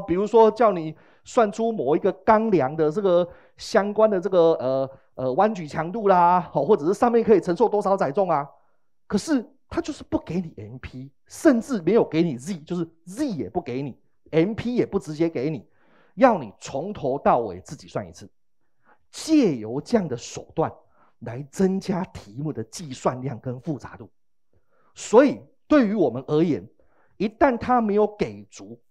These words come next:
足够的参数，我必须要花时间去算这个原本 H 形钢的M P的时候，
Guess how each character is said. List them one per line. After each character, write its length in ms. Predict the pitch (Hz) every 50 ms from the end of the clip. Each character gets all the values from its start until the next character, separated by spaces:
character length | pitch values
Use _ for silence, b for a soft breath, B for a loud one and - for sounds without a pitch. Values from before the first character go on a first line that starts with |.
| _ _ _ _
足 280 | - - 151 147 170
够 200 | 208 - 277 220
的 100 | 170 147
参 280 | 127 - - 147 131 143
数， 260 | 147 - 143 120 _ _ _ _ _ b b b b b b b
我 140 | b 285 269
必 260 | 262 - - 277 240
须 260 | 208 - - 214 214 226
要 180 | 226 214 190
花 300 | - - - 202 185 190
时 240 | 190 - - 147 143
间 200 | 143 165 165 170
去 140 | 170 - 165
算 300 | - - - 202 160 139
这 100 | - 170
个 80 | 147
原 200 | 120 117 127 143
本 140 | 170 151 127
H 180 | - 135 135 127
形 200 | - - 120 120
钢 120 | 139 143
的 80 | 131 107
M 140 | 107 117 120
P 160 | 110 131 131
的 80 | 117
时 120 | 101 - 120
候， 180 | 123 113 -